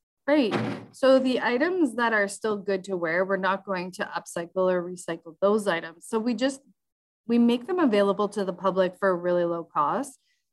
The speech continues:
So basically, <clears throat> excuse me, we just put them on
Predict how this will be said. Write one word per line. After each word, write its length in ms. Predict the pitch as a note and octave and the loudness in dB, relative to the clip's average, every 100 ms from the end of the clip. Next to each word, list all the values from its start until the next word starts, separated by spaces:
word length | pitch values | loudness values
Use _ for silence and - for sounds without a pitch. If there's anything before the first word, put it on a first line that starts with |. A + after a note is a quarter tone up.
| _ | _
So 100 | A#3 | -10
basically, 800 | G#3 A3+ C4+ C4+ - G3+ F#3+ F3 _ | 0 2 2 -2 0 2 2 0 _
<clears throat> 80 | - | -2
excuse 640 | C4 C4 F3+ - - G3 | 2 0 0 -4 -14 -10
me, 160 | F#3+ F3+ | -6 -4
we 120 | F#3 | -4
just 240 | F#3+ A3+ | -4 -4
put 140 | - C4 | -2 0
them 140 | A#3+ | 0
on 340 | G#3+ G#3 G3+ | 0 0 -2